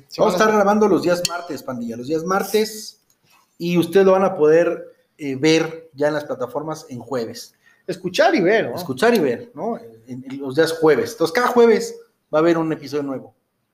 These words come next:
Speaker 1: Sí, para que estén ahí atentos,
Speaker 2: Con
Speaker 1: ¿no? Que lo
Speaker 2: temas
Speaker 1: pongan en la,
Speaker 2: diversos.
Speaker 1: en la alarma y, y, y demás para que puedan estar, este,
Speaker 2: Sí, sí,
Speaker 1: atentos,
Speaker 2: y,
Speaker 1: ¿no?
Speaker 2: y vamos a tener invitados, diferentes invitados de, de diferentes,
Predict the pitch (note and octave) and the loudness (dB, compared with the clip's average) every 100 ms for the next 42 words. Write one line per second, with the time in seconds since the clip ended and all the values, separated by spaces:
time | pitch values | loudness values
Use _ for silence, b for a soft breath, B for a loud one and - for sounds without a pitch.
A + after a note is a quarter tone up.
0 | _ - D#3 - F#3+ F#3+ F3 F3 E3+ D#3+ | _ -14 -14 -12 -10 -6 -4 -4 -8 -8
1 | - F#3+ G3+ D#3+ G3+ G3 F3 F3 E3+ F3+ | -6 -2 0 2 2 4 4 4 2 2
2 | E3 D#3+ F3 G3 G3 F#3 E3 D3 C#3 D3 | 2 4 4 4 2 2 0 0 -2 -4
3 | D3+ D#3+ D3+ D#3+ F#3 F#3+ C#3 C3 - E3 | -4 -4 -4 -4 -6 -2 -2 -4 -4 0
4 | E3 D3+ C#3 C#3+ D3 C3+ A#2 A2 b b | 0 0 -4 -2 -4 -6 -12 -16 b b
5 | - A3+ D4+ C4 C4 C4 F#3 F3 E3 - | -4 2 4 6 4 4 4 2 0 -2
6 | G#3+ G3+ A3+ G3+ A3 F#3+ G3+ G3 F#3+ F3 | 2 2 2 0 0 0 4 4 2 -4
7 | F3+ F#3 F#3 F3 F3 G#3 G#3 G3+ G3+ - | -4 -4 -8 -10 -6 -2 0 -2 -6 -10
8 | D3+ C#3+ C#3+ C#3 C3+ C3 D3+ D#3+ E3+ D3 | -10 -8 -8 -10 -12 -6 -4 -4 -6 -8
9 | - | -14